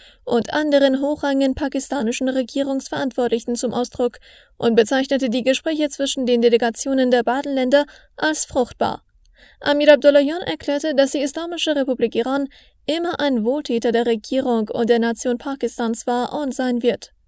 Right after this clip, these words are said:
Er drückte seine Zufriedenheit über den Verlauf der Beziehungen zwischen den beiden Ländern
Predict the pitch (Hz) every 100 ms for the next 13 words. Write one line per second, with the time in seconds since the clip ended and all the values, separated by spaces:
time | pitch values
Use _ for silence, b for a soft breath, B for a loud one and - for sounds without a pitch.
0 | _ _ B B - 277 294 302 - 277
1 | 262 254 247 262 311 311 285 285 285 269
2 | 247 220 233 240 220 277 - 294 262 -
3 | - 233 220 220 - 247 247 220 214 247
4 | 254 226 247 262 269